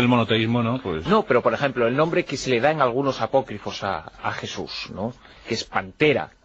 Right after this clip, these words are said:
Speaker 2: que en egipcio significa hijo del dios Ra. O sea, es, es, es una, una similitud cuanto menos
Speaker 1: Pero
Speaker 2: sospechosa, o el hecho de que,
Speaker 1: ¿Jesús
Speaker 2: eh,
Speaker 1: o, o Josué?
Speaker 2: Claro, bueno, es, entraríamos ya en la, en la denominación, pero,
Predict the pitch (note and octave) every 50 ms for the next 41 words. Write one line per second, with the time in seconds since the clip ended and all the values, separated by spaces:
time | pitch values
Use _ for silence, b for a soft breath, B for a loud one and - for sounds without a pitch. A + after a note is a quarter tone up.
0 | - - - - G2+ - - - - G#2+ G2+ F#2 F2 - G#3 A3 - - - A2
1 | G2+ - - G#2+ G#2+ G2+ G2 - B2+ B2 - - G2 - b b b b b b
2 | b b b - C#3 - - - C3 A2 A2 G#2 G2 G2 A#2 A#2+ A#2+ A2+ - -
3 | G#2+ G2+ A2 C#3 E3+ - - _ _ _ _ _ _ _ _ _ _ _ _ _
4 | - - - A#2+ B2 A2 G#2+ B2+ - C#3 - - D3+ C#3+ - - - - - -
5 | - - G3+ G3+ E3+ C3 A#2+ - - _ - - - - - - D3+ D3+ E3+ F3
6 | - - - F3+ D3+ D3 C#3 C3 C3 A2+ - D#3+ - - - D#3+ C#3+ C3 A#2 C3
7 | A#2 C3 C#3+ D#3 D#3+ - - - - - C3 A#2+ - - A2 - F#3 G3 - -
8 | C#3 B2+ B2+ C3+ F3+ F#3 - A3 G3 F3+ - - D3+ E3 - B B B B B
9 | B B - G#2+ G2 C3+ C#3 C3 C#3 A#2+ - G2+ G2 - G#2 F#2+ - F#2+ G2 F#2+
10 | E2 D2+ - - - - - _ - _ - - - - - E3+ D#3+ D3 A2 F3+
11 | E3+ C#3 - - - D#3 - A#2+ B2+ B2 B2 B2+ C#3+ D3 C#3+ D3 D#3 D#3 C#3 C3+
12 | A#2+ - B2 C3 C3+ D3+ D#3 D3+ D#3 D3+ D#3 D#3 D3+ C3+ B2 C#3 C3 C3 B2+ A#2+
13 | A#2+ A#2 A#2 A#2 A#2 A2+ G#2+ - - G3 F#3+ D3 A#2+ A2 G#2 - A2+ G#2+ A2+ A2
14 | A2 G#2 G#2 G#2 - -